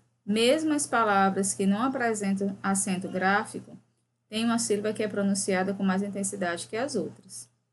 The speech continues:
certo? Aí você vai lembrar que o tio é um acento gráfico e não um acento, e não um acento. Ele é um sinal gráfico, aliás, e não um acento, tá certo? Portanto, ele não é empregado para marcar a sílaba tônica,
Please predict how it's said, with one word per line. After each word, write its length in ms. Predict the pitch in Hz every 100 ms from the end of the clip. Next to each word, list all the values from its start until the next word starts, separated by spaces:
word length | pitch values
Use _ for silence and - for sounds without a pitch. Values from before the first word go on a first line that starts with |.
| _ _
certo? 480 | - - 196 - - - 135 - _ _ _
Aí 120 | 220
você 200 | 233 254
vai 140 | 233 214
lembrar 580 | 190 190 190 214 254 254
que 140 | 208
o 80 | 196
tio 580 | - - 247 285 262 208
é 120 | 202
um 60 | 202
acento 400 | 214 220 214 -
gráfico 580 | 262 202 175 - - 233 _
e 80 | 214
não 260 | 208 254 302
um 20 |
acento, 500 | 311 262 240 233 220
e 20 |
não 280 | 214 247 359
um 100 | 370
acento. 640 | 453 - 202 170 185 190 -
Ele 180 | 180 202
é 60 |
um 80 | 208
sinal 420 | 196 277 320 269 254
gráfico, 340 | 175 - - 175 185 190
aliás, 680 | - 170 185 160 151 - - _ _ _
e 80 | 208
não 220 | 220 254
um 40 |
acento, 600 | 311 370 - 190 165 -
tá 160 | - 156
certo? 440 | - 180 226 226 - _ _ _
Portanto, 400 | 208 208 254 262
ele 120 | 254
não 100 | 254
é 40 | 254
empregado 480 | 247 214 208 208
para 180 | - 208
marcar 300 | 202 208 196
a 40 | 196
sílaba 340 | - 196 196
tônica, 400 | - 202 -